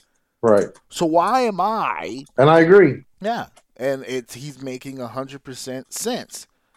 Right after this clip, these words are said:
Speaker 2: And he's looking around and he's looking and he's realizing, What's the situation here with this then? Why am I working across from someone who's making almost four, maybe five times what I'm making?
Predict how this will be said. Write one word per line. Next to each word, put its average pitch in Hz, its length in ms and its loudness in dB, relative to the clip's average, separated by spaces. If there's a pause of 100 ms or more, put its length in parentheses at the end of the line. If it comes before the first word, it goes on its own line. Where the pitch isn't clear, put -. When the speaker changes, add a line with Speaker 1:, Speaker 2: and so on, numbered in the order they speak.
(460)
Speaker 2:
And 139 120 -8
he's 139 260 -8
looking 190 240 -4
around 135 420 -8
and 151 100 -10
he's 131 180 -12
looking 156 240 -10
and 139 100 -8
he's 131 180 -10
realizing, 147 880 -8 (200)
What's 135 380 -10
the 214 100 -14
situation 170 680 -12
here 160 180 -16
with 104 260 -18
this 196 280 -4
then? 50 200 -20 (920)
Why 165 320 -2
am 196 140 -6
I 185 120 -6
working 165 480 -8
across 180 440 -10
from 127 160 -18
someone 131 360 -14
who's 123 220 -18
making 131 380 -12
almost 127 360 -12
four, 160 260 -10
maybe 135 220 -12
five 156 400 -8
times 151 340 -10
what 123 160 -10
I'm 143 220 -8
making? 131 480 -16